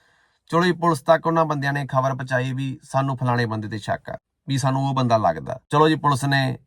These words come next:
ਉਸ ਬੰਦੇ ਨੂੰ ਚੱਕਿਆ, ਉਹਦੀ ਤਫਤੀਸ਼ ਕੀਤੀ, ਤੇ ਉਹ ਬੰਦਾ ਮੰਨ ਗਿਆ ਵੀ ਹਾਂ, ਇਹ ਸਾਰੇ ਕਤਲ ਮੈਂ ਕੀਤੇ ਆ। ਹੁਣ ਇਹ ਕਤਲ ਹੋਏ ਕਿਉਂ? ਉਹਦੇ ਪਿੱਛੇ ਕਾਰਨ ਸੀਗਾ, ਇਹਨਾਂ ਦਾ ਸੀਗਾ ਬਈ ਜ਼ਮੀਨ ਦਾ ਆਪਸ ਦੇ ਵਿੱਚ ਰੌਲਾ। ਜ਼ਮੀਨ ਦੇ ਰੌਲੇ ਕਰਕੇ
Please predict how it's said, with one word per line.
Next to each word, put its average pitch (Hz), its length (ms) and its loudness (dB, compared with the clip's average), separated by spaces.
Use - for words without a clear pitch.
ਉਸ 139 260 -2
ਬੰਦੇ 131 240 0
ਨੂੰ 131 100 0
ਚੱਕਿਆ, 123 400 2
ਉਹਦੀ 135 160 -2
ਤਫਤੀਸ਼ 123 380 -2
ਕੀਤੀ, 120 300 -4
ਤੇ - 160 -8
ਉਹ 135 120 -4
ਬੰਦਾ 113 300 2
ਮੰਨ 76 280 -4
ਗਿਆ - 240 -18
ਵੀ 131 140 4
ਹਾਂ, 117 180 6
ਇਹ 117 80 2
ਸਾਰੇ 113 260 6
ਕਤਲ 107 240 -2
ਮੈਂ 92 220 -2
ਕੀਤੇ - 240 -16
ਆ। - 60 -16
ਹੁਣ 196 140 8
ਇਹ 240 80 4
ਕਤਲ 233 260 4
ਹੋਏ 190 300 2
ਕਿਉਂ? 202 420 0
ਉਹਦੇ 165 200 -2
ਪਿੱਛੇ 190 280 -6
ਕਾਰਨ 160 400 4
ਸੀਗਾ, 170 300 0
ਇਹਨਾਂ 165 240 -2
ਦਾ 165 120 0
ਸੀਗਾ 160 260 -2
ਬਈ 151 180 -6
ਜ਼ਮੀਨ 131 420 -4
ਦਾ 120 120 2
ਆਪਸ 113 260 -2
ਦੇ 113 80 -4
ਵਿੱਚ 107 180 -10
ਰੌਲਾ। 80 300 -6
ਜ਼ਮੀਨ 175 520 2
ਦੇ 220 140 4
ਰੌਲੇ 180 340 4
ਕਰਕੇ 175 680 2